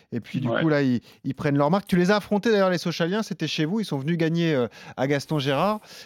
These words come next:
Speaker 1: Est-ce que c'est l'équipe qui t'a fait la plus forte impression depuis le début de saison ?
Speaker 2: Euh,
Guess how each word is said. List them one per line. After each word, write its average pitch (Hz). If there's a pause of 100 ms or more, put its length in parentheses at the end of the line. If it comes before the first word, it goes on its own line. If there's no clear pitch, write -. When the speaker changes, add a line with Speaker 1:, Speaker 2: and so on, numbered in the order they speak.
(120)
Speaker 1:
Est-ce 143
que 208
c'est 190
l'équipe 185
qui 175
t'a 160
fait 170
la 156
plus 151
forte 156
impression 151
depuis 147
le 131
début 127
de 117
saison ? 120 (2000)
Speaker 2:
Euh, 113